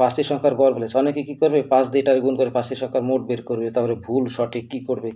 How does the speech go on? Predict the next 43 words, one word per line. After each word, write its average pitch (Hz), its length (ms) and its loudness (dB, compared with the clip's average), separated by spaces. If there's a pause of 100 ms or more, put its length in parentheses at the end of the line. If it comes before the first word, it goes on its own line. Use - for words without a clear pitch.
কিচ্ছু 151 300 -8
করতে 123 260 -6
হবে 107 140 -4
না, 107 100 -6
just 120 200 -4
আমার 123 180 0
অঙ্কর 123 240 -6
প্রসেসটা 110 400 -6
দেখো, 101 220 -8 (1040)
ঠিক 147 100 -8
আছে? 156 160 -2 (1160)
দেখো 120 240 -6 (100)
পাঁচটি 123 340 0
সংখ্যার 165 400 2
গড় 151 300 6
ফর্টি 131 260 -2 (100)
এইট, 110 180 -4
তার 135 120 4
মানে 160 160 2 (120)
already 151 380 4
ফর্টি 151 320 2
এইট 165 160 0
আছে, 117 320 0 (240)
ঠিক 170 120 -2
আছে? 170 160 -4 (100)
এবার 160 200 6
বলেছে 135 300 2 (220)
এর 147 160 4
মধ্যে, 165 380 4 (140)
এই 160 240 8
পাঁচটি 151 380 4
সংখ্যার 151 320 2
মধ্যে 127 240 -2 (120)
একটা 139 240 0
সংখ্যা 143 280 2
ভুল 127 260 2 (240)
ছত্রিশ 143 580 2
লেখা 113 280 0
হয়েছে। 104 340 -8
কত 156 220 2
এর 185 140 8
জায়গায় 135 260 6
জানো? 156 140 4